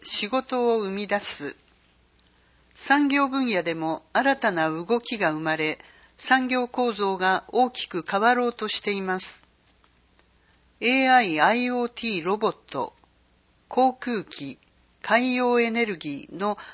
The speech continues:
三分野を次なる基幹産業として位置づけ、各分野の拠点形成と雇用の拡大に取り組んでいるところです。六ページから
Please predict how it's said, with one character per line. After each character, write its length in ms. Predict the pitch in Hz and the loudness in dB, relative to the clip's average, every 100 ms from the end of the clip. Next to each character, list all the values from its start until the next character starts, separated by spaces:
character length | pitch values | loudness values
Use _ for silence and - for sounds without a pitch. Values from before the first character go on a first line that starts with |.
| - | -12
三 340 | - 277 269 | 0 2 4
分 240 | 269 269 226 | 2 2 2
野 220 | 185 170 | 2 0
を 100 | 165 | -2
次 380 | - - 233 269 | -6 -4 0 2
な 140 | 254 | 2
る 140 | 160 | 0
基 200 | 151 - | -4 0
幹 180 | 254 254 | 2 2
産 280 | 240 262 233 | 2 0 0
業 160 | 165 151 | -4 -4
と 160 | 151 | -6
し 100 | - | -6
て 160 | - 160 | -4 -4
位 80 | 160 | -4
置 220 | - 196 | -6 -4
づ 180 | 202 190 | -6 -2
け、 240 | 240 165 - - - _ - | -2 -2 -6 -20 -20 _ 0
各 320 | 277 277 220 | 0 0 -2
分 240 | 240 226 | -2 2
野 100 | 190 | 2
の 220 | 165 151 | 2 -2
拠 180 | 156 196 | -2 -6
点 300 | - 269 262 | 0 0 0
形 200 | 254 254 | 0 0
成 260 | - 175 160 | 2 -2 -4
と 260 | - 165 156 - _ _ | -4 -6 -6 -14 _ _
雇 160 | - 214 | -2 2
用 160 | 240 240 | 4 2
の 140 | 240 | 0
拡 260 | 226 214 220 | -2 -2 0
大 180 | 220 | 0
に 160 | 208 208 | 0 -4
取 200 | - 208 | -2 -4
り 60 | 220 | -2
組 220 | 233 202 | -6 -4
ん 40 | |
で 100 | 160 | -2
い 80 | 151 | -4
る 100 | 147 | -6
と 140 | - | -8
こ 140 | 151 160 | -8 -8
ろ 100 | 156 | -6
で 140 | 147 | -4
す。 220 | - - - _ _ _ _ _ _ _ _ _ _ | -6 -8 -12 _ _ _ _ _ _ _ _ _ _
六 280 | 214 226 - | -6 -6 -4
ペ 180 | - 262 | -2 0
ー 40 | |
ジ 140 | 196 - | -2 -6
か 160 | 185 | -4
ら 260 | 165 165 | 0 0